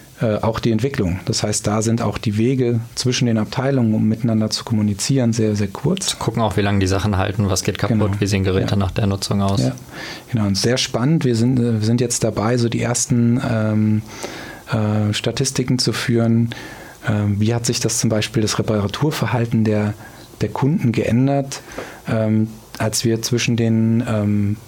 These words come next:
Speaker 1: teilmodularen und den vollmodularen Geräten geswitcht haben? Und das ist zum Beispiel so, dass die Reparaturen um hundert Prozent zugenommen haben, die die Kunden bei sich zu Hause gemacht haben. Das heißt, ein Displaytausch,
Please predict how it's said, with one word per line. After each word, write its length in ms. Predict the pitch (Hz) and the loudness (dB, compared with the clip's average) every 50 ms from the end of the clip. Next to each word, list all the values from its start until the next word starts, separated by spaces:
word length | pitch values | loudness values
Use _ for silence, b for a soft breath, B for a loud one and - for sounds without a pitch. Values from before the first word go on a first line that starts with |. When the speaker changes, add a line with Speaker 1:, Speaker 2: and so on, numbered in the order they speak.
| - | -10
Speaker 1:
teilmodularen 680 | - - 117 123 131 131 127 123 117 117 113 113 113 113 | -6 -2 0 2 2 2 2 2 2 2 2 2 2 2
und 120 | 110 107 | 2 0
den 80 | 110 107 | 0 -2
vollmodularen 880 | - - 127 131 131 120 107 113 107 104 101 104 101 104 104 104 101 101 | 0 0 0 2 2 2 2 2 0 2 0 0 0 0 0 0 0 0
Geräten 380 | - - - 101 98 - - | -2 -2 -2 -2 0 0 -2
geswitcht 480 | - 110 - - 107 98 - - - - | -2 -2 -2 -2 -4 -2 -4 -4 -4 -2
haben? 260 | 101 98 101 107 - - B B B B B B B B B B B B B B B B - | -2 -2 -2 -4 -6 -8 B B B B B B B B B B B B B B B B -2
Und 440 | - 107 104 104 101 101 95 - - | 0 2 2 2 2 0 -2 -4 -4
das 220 | - 104 110 120 - | -4 -2 -2 0 -2
ist 80 | - | 0
zum 100 | - 131 | 0 0
Beispiel 260 | 123 120 117 - 123 | 0 0 0 -2 0
so, 160 | 113 117 117 120 | 0 2 2 2
dass 180 | 117 110 - | 2 0 -2
die 120 | - - 113 | -2 -2 0
Reparaturen 640 | 110 110 - 110 110 104 - - - - 190 135 | 0 0 -2 0 -2 -2 -4 -4 -4 -2 0 0
um 120 | 110 101 107 | 2 2 2
hundert 280 | 123 156 165 156 - | 2 2 2 0 -2
Prozent 580 | - - 139 135 - - - 131 123 123 127 - - - - - - - | -2 -4 -4 -2 -2 -2 0 2 0 0 -2 -4 -14 -18 -20 -20 -20 -12
zugenommen 640 | - - - - 151 135 131 120 113 113 110 107 110 | -6 -4 -2 -2 0 2 2 2 2 2 2 2 2
haben, 280 | 107 104 101 101 107 101 | 0 0 0 0 0 0
die 100 | 113 110 | 0 0
die 240 | 104 113 107 110 110 - - - - - - - | 2 2 0 0 -2 -4 -10 -20 -20 -20 -16 -8
Kunden 320 | - - 143 147 - - 127 | -4 -2 -2 -2 0 0 0
bei 120 | 120 113 | 2 2
sich 180 | 107 120 - - | 0 -2 -2 -2
zu 140 | - 123 | -2 0
Hause 220 | 110 113 113 107 104 | 0 0 0 0 2
gemacht 320 | - 101 98 92 - - | 0 0 -2 -2 -4 -6
haben. 200 | 117 104 104 - - - - | -6 -6 -6 -8 -14 -16 -14
Das 160 | - - - | -10 -4 -4
heißt, 160 | 110 107 - | -4 -2 -2
ein 60 | 113 | -2
Displaytausch, 720 | 117 139 135 - - 120 107 - - 110 113 135 - - | -2 -2 -2 -2 -2 -2 -2 0 0 0 2 0 0 -4